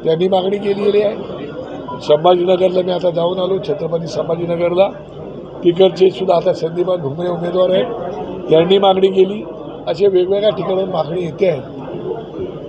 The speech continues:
त्याचा निर्णय पक्षप्रमुखच घेतील, किती सभा द्यायच्या आहेत, नाही द्यायच्या आहेत,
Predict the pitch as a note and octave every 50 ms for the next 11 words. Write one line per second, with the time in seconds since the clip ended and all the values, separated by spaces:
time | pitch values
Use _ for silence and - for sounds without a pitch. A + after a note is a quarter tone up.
0 | - - - - - - - - - - - E3 E3 E3 - G3 G3 F#3 F3+ F3
1 | E3+ F#3+ F#3+ F3 F3 C#3+ - G3 F#3 E3 F3 F3+ F#3 F3+ G3+ F#3+ E3+ E3+ F3+ F#3+
2 | A3 G#3+ - - F3 D#3+ F3 B2+ C3 D#3+ D#3+ E3+ E3 D#3+ E3 D#3+ D#3+ D#3 E3+ F3
3 | E3+ - - D3 D#3+ E3+ E3+ E3+ D#3+ D#3+ D3+ C#3 - E3+ F3